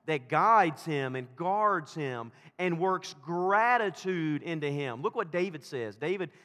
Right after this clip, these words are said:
they give a theological answer. David gives a theological answer. David says, "As the Lord lives, who has redeemed my life out of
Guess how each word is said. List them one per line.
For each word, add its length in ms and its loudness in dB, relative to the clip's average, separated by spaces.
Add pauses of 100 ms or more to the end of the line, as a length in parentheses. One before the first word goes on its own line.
(140)
they 200 4
give 160 -2
a 40 4
theological 680 0
answer. 440 -4 (400)
David 380 2
gives 220 -4
a 40 -6
theological 600 -6
answer. 340 -16 (260)
David 380 0
says, 640 -4 (520)
"As 500 4
the 120 4
Lord 680 6
lives, 1040 0 (420)
who 180 4
has 280 2
redeemed 800 -2
my 220 2
life 600 0 (240)
out 160 4
of 160 0